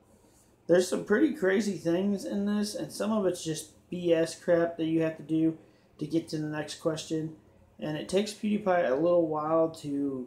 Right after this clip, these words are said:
actually get through this, uh, this quiz. It's, it's pretty entertaining. He makes it entertaining. He makes it fun. He makes it worth watching.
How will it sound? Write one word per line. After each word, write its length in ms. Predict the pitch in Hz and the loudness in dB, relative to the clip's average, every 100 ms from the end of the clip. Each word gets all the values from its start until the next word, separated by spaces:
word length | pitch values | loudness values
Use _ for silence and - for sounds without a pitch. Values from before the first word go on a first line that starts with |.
| - | -10
actually 480 | 139 147 - 151 143 - - _ | -10 -8 -8 -8 -8 -14 -20 _
get 280 | 165 160 - | -4 -4 -2
through 220 | 160 160 | 0 0
this, 380 | 143 143 - - | 0 -4 -4 -4
uh, 300 | 135 127 120 - - | -2 -2 -6 -10 -14
this 200 | 143 - | -12 -12
quiz. 560 | - 156 143 127 120 - | -6 -2 -2 -2 -6 -10
It's, 160 | 127 101 | -12 -8
it's 220 | 131 - | -10 -6
pretty 300 | 180 180 185 | -2 -2 0
entertaining. 600 | 175 165 156 160 156 151 - _ _ _ | -2 -2 -4 -4 -4 -8 -16 _ _ _
He 140 | 165 | -2
makes 360 | 160 156 165 - | 0 0 0 0
it 120 | 165 | 0
entertaining. 540 | 165 160 160 156 160 151 | 2 2 -2 -4 -4 -4
He 180 | 147 | -6
makes 300 | 143 151 147 | -6 -6 -6
it 120 | 139 - | -10 -6
fun. 280 | 143 139 | -6 -4
He 60 | 139 | -4
makes 280 | 135 143 151 | -4 -4 -6
it 120 | 120 | -6
worth 240 | 135 131 | -8 -6
watching. 480 | 127 127 - 127 123 | -6 -6 -4 -8 -8